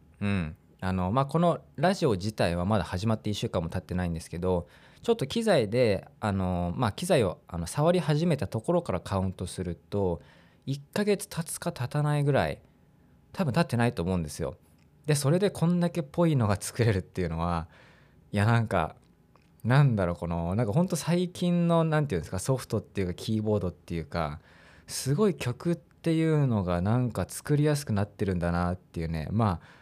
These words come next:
あ、楽しいっすね。で、このラジオは、まあ、そのSpotifyにアルバムを公開したいっていう目標で、まあ、やってるんですよね。で、あの、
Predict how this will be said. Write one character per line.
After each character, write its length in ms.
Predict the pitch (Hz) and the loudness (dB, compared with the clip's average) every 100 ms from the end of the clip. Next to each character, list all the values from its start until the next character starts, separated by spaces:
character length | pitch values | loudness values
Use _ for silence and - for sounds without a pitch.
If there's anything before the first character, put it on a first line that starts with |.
| - | -20
あ、 200 | - 127 | -4 0
楽 160 | 175 170 | 2 0
し 180 | - | 0
い 20 | 151 | -2
っ 20 | |
す 240 | - - | -2 -4
ね。 240 | 82 76 - _ _ - - - - _ _ _ 110 | -4 -4 -8 _ _ -20 -20 -20 -20 _ _ _ 0
で、 260 | 123 123 | 4 4
こ 140 | 117 131 | 2 0
の 220 | 131 127 | 2 4
ラ 100 | 135 | 4
ジ 180 | 110 98 | 4 2
オ 120 | 85 | 2
は、 260 | 85 82 - - - - | 2 0 -6 -18 -20 -10
ま 220 | - 98 90 | -2 0 0
あ、 40 | |
そ 120 | 90 | -2
の 100 | 87 | -4
Spotify 680 | - - 110 - 90 87 85 | -2 -2 -2 -2 -2 -2 0
に 340 | 120 165 95 - | 2 2 0 -2
ア 100 | 90 | -2
ル 100 | 101 | 2
バ 160 | 107 | 2
ム 100 | 110 | 2
を 40 | 104 | -2
公 240 | - 123 | -2 -2
開 240 | 123 135 127 | 0 -2 -2
し 100 | - | 2
た 100 | 185 | 2
い 60 | |
っ 40 | 147 | 2
て 220 | - - | -4 -4
い 80 | 87 | -2
う 40 | 85 | -2
目 180 | 90 | -4
標 280 | - 101 98 | -4 -4 -2
で、 300 | 107 101 78 - - _ _ - | 2 0 0 -10 -20 _ _ -2
ま 60 | 127 | 0
あ、 20 | |
や 80 | 104 | 2
っ 20 | |
て 100 | - | 2
る 80 | 131 | 2
ん 60 | 104 | 0
で 60 | |
す 120 | 85 80 | -2 -4
よ 60 | |
ね。 240 | 87 120 - - - - | -2 -4 -6 -20 -20 0
で、 340 | 156 113 80 - | 2 4 0 -6
あ 160 | 98 95 | -6 -2
の、 400 | 92 92 92 | -2 -2 -4